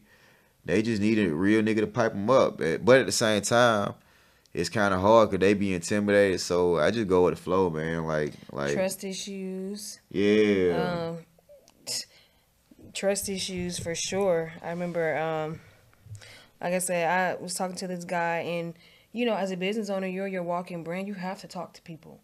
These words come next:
Speaker 1: <laughs> Yeah.
Speaker 2: You have to talk to people.
Speaker 1: And some
Speaker 2: Like
Speaker 1: of those people might have way more money than you, and it's all cool as long as you got
Speaker 2: Yes.
Speaker 1: your bag.
Speaker 2: E-,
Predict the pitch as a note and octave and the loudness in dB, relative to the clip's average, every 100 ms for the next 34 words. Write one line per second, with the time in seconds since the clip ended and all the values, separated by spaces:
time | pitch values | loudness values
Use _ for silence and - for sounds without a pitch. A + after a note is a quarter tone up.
0 | - A#2+ C#3+ C3+ B2 G2+ G2+ - - G#3 | -8 0 4 8 8 8 4 -2 -2 2
1 | G3+ G3+ - - G#3 G3 F#3+ G3 F3+ - | 0 -2 -10 -10 -6 -6 -4 -4 -4 -8
2 | E3 E3+ - F#2+ A#2 C3 C3 B2 C3+ A2 | -12 -6 -2 4 6 10 10 10 6 6
3 | A2+ G#2+ G2 G#2 C3 D#3 E3 E3+ E3 D#3+ | 8 8 8 10 10 12 10 8 8 6
4 | D#3+ F3+ D#3+ A#2 G#2+ G2+ F#2 G2 B2 C#3+ | 6 4 2 2 2 2 2 4 2 4
5 | E3 E3 E3 F#3+ G3+ A#2+ A#2+ C3 G#3 G#3+ | 2 2 2 2 2 2 0 0 2 4
6 | F#3 E3 D3 C#3+ E3+ E3 F#2+ - - - | 4 2 2 4 4 4 2 0 -4 -16
7 | - | -10